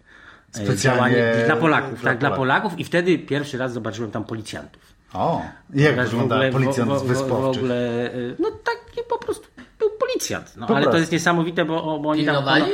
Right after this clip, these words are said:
Speaker 1: oni tam nie mają żadnego aresztu.
Speaker 2: Aha.
Speaker 1: Tam ponoć nie ma żadnej, y, przestępczości. Ja mieszkałem, y, w takim, takiej chatce tamtejszej domku, y,
Speaker 2: Z trawą
Speaker 1: typowym i w ogóle
Speaker 2: na
Speaker 1: nie
Speaker 2: dachu?
Speaker 1: zobaczyłem, nie, bez trawy na
Speaker 2: Bez
Speaker 1: dachu.
Speaker 2: trawy.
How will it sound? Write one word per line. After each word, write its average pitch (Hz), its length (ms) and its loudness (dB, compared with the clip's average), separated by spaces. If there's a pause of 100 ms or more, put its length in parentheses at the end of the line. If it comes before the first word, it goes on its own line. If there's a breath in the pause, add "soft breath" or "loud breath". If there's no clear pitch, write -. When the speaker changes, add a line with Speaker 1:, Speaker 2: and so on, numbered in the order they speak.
(140)
Speaker 1:
oni 139 180 0
tam 147 140 2
nie 151 60 4
mają 147 200 4
żadnego 147 360 2
aresztu. 127 580 -4 (340 loud breath)
Speaker 2:
Aha. 92 140 -10
Speaker 1:
Tam 123 120 2
ponoć 135 280 2
nie 135 80 2
ma 131 120 4
żadnej, 127 420 0 (180)
y, 110 40 -4
przestępczości. 110 720 -6
Ja 143 60 4
mieszkałem, 135 480 0 (480 loud breath)
y, 127 120 -4
w - 100 -14
takim, 120 340 -4
takiej 117 360 0
chatce - 400 -4
tamtejszej 98 640 -4
domku, 92 500 -8 (120)
y, 101 140 -6
Speaker 2:
Z 92 120 -8
trawą 123 220 4
Speaker 1:
typowym 151 320 2
i 190 200 6
w 151 60 2
ogóle 170 220 2
Speaker 2:
na 160 60 2
Speaker 1:
nie 147 60 -2
Speaker 2:
dachu? 151 160 -2
Speaker 1:
zobaczyłem, 143 600 0
nie, 131 220 -4
bez 101 200 -12
trawy 98 260 -10
na 104 80 -6
Speaker 2:
Bez 98 80 -6
Speaker 1:
dachu. - 140 -8
Speaker 2:
trawy. 85 160 -8